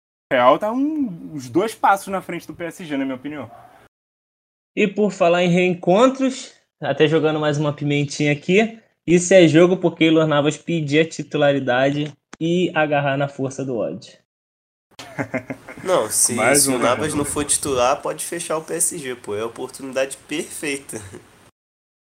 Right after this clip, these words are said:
Speaker 1: Verdade.
Speaker 2: Exatamente.
Speaker 1: A lei do, a lei do ex vai acontecer até no gol, né? Não vai deixar passar nada.
Speaker 3: É, e tem o Di Maria também, né? Esse confronto tá cheio de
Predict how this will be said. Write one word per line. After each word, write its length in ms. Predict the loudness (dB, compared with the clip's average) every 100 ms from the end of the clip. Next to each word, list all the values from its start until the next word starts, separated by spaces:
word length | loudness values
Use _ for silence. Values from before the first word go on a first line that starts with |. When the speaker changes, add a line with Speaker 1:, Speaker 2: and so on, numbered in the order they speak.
| _ _ _ _ _ _ -8
Speaker 1:
Verdade. 200 | -2 0
Speaker 2:
Exatamente. 680 | 2 4 4 4 0 -4 _ _ _ _ -14
Speaker 1:
A 40 | -8
lei 140 | -4
do, 80 | 0
a 60 | 2
lei 100 | 4
do 60 |
ex 100 | 4
vai 300 | 2 0 0
acontecer 340 | -4 -6 -8 -8
até 160 | -8 -10
no 80 |
gol, 220 | -8 -8 -8
né? 100 | -10
Não 120 | -10
vai 140 | -8
deixar 260 | -8 -8 -6
passar 340 | -6 -8 -10
nada. 240 | -10 -14 -20 -20 _ _ _ _ _ -2
Speaker 3:
É, 200 | 0 0
e 180 | -4 -4
tem 220 | -4 -2
o 40 |
Di 100 | -4
Maria 440 | -2 -2 0 -2 -2
também, 380 | -6 -4 -4
né? 120 | -4 -6
Esse 160 | -6
confronto 440 | -6 -8 -8 -10 -4
tá 140 | -4
cheio 420 | -4 -8 -6 -8
de 460 | -8 -8 -8 -8